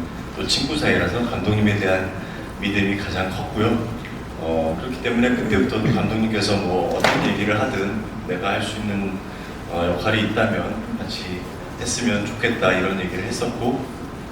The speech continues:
어, 오늘 한 얘기인데 오늘 여기 오면서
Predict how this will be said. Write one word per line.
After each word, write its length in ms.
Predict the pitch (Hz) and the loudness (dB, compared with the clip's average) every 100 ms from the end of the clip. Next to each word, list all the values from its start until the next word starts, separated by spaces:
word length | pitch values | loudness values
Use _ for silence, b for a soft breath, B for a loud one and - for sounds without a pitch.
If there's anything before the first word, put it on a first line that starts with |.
| - | -8
어, 520 | 92 92 90 - - - | -2 0 2 0 -2 -2
오늘 360 | 123 180 196 | 4 8 10
한 220 | - 120 123 | 12 10 10
얘기인데 640 | 101 98 101 120 104 - - | 8 4 4 6 6 2 0
오늘 300 | 107 123 110 | 2 4 6
여기 380 | - - 120 110 | 6 6 4 2
오면서 400 | 101 117 117 | 2 2 2